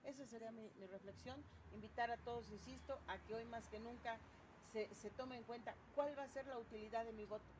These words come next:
y realmente ir por las fuerzas que tienen una posibilidad de, de servir mejor y que además está la apertura de Eduardo Rivera Pérez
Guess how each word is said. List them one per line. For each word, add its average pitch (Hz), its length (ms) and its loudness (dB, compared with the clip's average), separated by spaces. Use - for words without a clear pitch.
y 247 60 -2
realmente 311 560 8
ir 294 160 0
por 254 160 -2
las 226 140 2
fuerzas 254 300 -4
que 233 140 0
tienen 277 360 -6
una 247 140 -6
posibilidad 196 640 0
de, 208 140 4
de 220 100 4
servir 214 360 0
mejor 240 380 0
y - 80 2
que 302 100 12
además 339 380 8
está 302 260 8
la 320 80 12
apertura 311 500 6
de 233 100 2
Eduardo 240 260 0
Rivera 233 320 4
Pérez 294 240 2